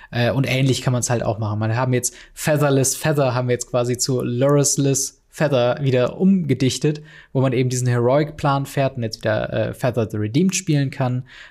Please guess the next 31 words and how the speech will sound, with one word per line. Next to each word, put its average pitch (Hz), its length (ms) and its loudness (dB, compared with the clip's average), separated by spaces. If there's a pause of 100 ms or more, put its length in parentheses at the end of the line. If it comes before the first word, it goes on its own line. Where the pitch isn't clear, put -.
Äh, 120 220 -2
Humans 175 540 2
profitiert 131 420 -2
von 117 160 -4
Elite 123 240 -2
Spellbinder 117 840 0
und, 113 260 -6
äh, - 40 -8
anderen 127 560 0
drei 117 180 0
Mana 120 240 -2
Humans. 120 380 -4
Man 113 100 -4
kann 120 120 -4
den 117 120 -4
General 117 340 -2
Kudro 170 360 2
spielen. 131 540 -2 (340)
Selbst 131 320 0
sowas 170 240 0
wie 143 140 2
Raktos 151 560 -2
Agro 135 320 0
oder 110 240 0
Raktos 131 360 -2
Sacrifice, 113 680 -4
was - 160 -8
mit 127 120 -2
dem, 123 220 -2 (320)
äh, 123 160 0
Unikult 156 880 2